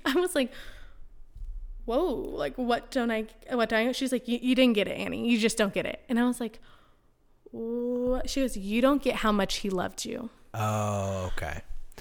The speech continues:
Speaker 1: And
Speaker 2: I was like, "This could, this
Speaker 1: Right?
Speaker 2: sounds
Speaker 1: I was,
Speaker 2: aggressive."
Speaker 1: oh, eh, well, yeah, I was so taken aback. And <laughs> it was so funny 'cause I was like, "What, uh, um, what?" And she goes, "You don't get how much he loved you."
Speaker 2: What a change.
Speaker 1: She goes,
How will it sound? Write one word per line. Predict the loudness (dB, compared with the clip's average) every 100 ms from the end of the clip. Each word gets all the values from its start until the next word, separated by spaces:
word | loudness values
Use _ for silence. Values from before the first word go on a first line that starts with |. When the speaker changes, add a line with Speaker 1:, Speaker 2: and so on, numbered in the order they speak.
| -8 2
Speaker 1:
And | 4 8
Speaker 2:
I |
was | 8
like, | 8 4
"This | -2 0
could, | 2 0 0
this | 0 2
Speaker 1:
Right? | 6 6 6
Speaker 2:
sounds | 2
Speaker 1:
I |
was, | -2
Speaker 2:
aggressive." | 2 4 6 4 4
Speaker 1:
oh, | 4 4 2
eh, | 4
well, | 6 6
yeah, | 6 4 4
I | 2
was | 2
so | 2 0
taken | 4 2
aback. | 2 -2 -2 -4 -2
And | 0 -2 -6 -14 _ _
<laughs> | _ _ -12
it | -10 -10 -12 -6 -2
was | -2
so | 0 -2
funny | -2 -2
'cause | -2 -2
I | -2
was | -4
like, | -8 -12 -20 _
"What, | -10 -10 -8
uh, | -8 -10 -14 -6
um, | -4 -4 -4
what?" | -2 -2 -4
And | -4
she | -4
goes, | -6
"You | -2 0
don't | 2 0
get | -2
how | 0
much | -2 -2
he | -6 -6
loved | -8 -10 -10
you." | -12 -12 -14 -16 0
Speaker 2:
What | 4 6
a |
change. | 4 0 0 0 2 2 0
Speaker 1:
She | -4 -2
goes, | -2 -2 -6